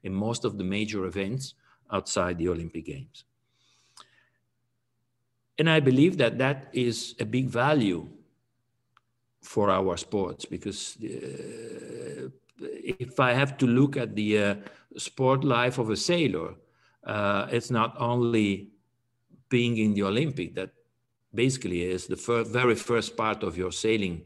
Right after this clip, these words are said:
career in most of the cases. Uh, okay, there are some exceptions, but, uh, in the average, it's the very first part. When you are in your young-, younger years, you are aiming to the Olympic, and then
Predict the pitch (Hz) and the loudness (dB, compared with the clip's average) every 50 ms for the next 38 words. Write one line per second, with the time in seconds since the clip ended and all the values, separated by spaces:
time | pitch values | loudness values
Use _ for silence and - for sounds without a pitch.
0 | - - _ _ _ _ _ _ - - 87 90 104 123 120 92 85 82 - - | -16 -20 _ _ _ _ _ _ -8 -4 -2 0 2 2 2 2 0 -2 -6 -6
1 | 90 95 95 107 107 101 - - 90 82 82 - - - 120 123 98 - 82 80 | -4 -4 -2 -2 -2 -4 -4 -4 -4 -4 -6 -8 -4 -2 0 0 0 -2 -6 -10
2 | - - - 82 85 - - 90 - 110 101 90 87 90 90 92 98 98 90 - | -12 -12 -10 -10 -10 -10 -10 -8 -6 -6 -6 -4 -4 -4 -4 -2 -2 -4 -4 -4
3 | 107 90 95 87 78 - - - 120 - - - - 87 85 87 - - - 95 | -6 -6 -6 -8 -8 -8 -4 -4 -4 -4 -6 -8 -8 -8 -10 -10 -12 -12 -8 -6
4 | 92 87 - - - - - 104 92 85 85 85 - - - - - - - 98 | -6 -6 -8 -10 -10 -8 -6 -4 -4 -4 -6 -8 -12 -20 -20 -20 -16 -10 -8 -6
5 | 95 92 98 95 101 131 135 113 95 87 87 - - - 98 85 - - 90 - | -4 -2 0 2 2 2 0 0 -2 -4 -6 -6 -8 -8 -8 -8 -8 -8 -8 -6
6 | 107 107 104 101 95 - - 101 98 95 - - - 143 147 113 - - - 87 | -4 -4 -4 -4 -6 -6 -4 -6 -6 -6 -6 -6 -4 -2 -2 -4 -4 -8 -10 -10
7 | 82 82 87 90 90 92 95 92 90 92 90 90 90 90 87 87 92 104 120 123 | -8 -8 -8 -6 -6 -4 -4 -4 -4 -4 -4 -6 -6 -6 -6 -4 -2 0 0 0
8 | 120 - - - 104 95 104 110 113 113 107 107 98 95 95 101 127 139 113 85 | -2 -4 -6 -8 -6 -2 -2 -2 -2 0 0 0 0 0 0 0 0 2 2 0
9 | 82 78 - - - - - - - - _ _ - - 98 98 98 95 95 101 | 0 -4 -8 -12 -16 -20 -20 -20 -20 -20 _ _ -8 -4 -2 0 0 2 0 0
10 | - - 104 107 104 104 101 98 - 101 95 95 98 104 113 131 127 - - 90 | -2 -2 -2 -2 0 -2 -2 -4 -6 -6 -2 0 2 2 4 2 2 2 -2 -4
11 | 90 - - 98 95 98 104 135 175 147 104 95 101 104 | -4 -4 -4 -2 -2 0 2 2 2 2 2 0 -2 -4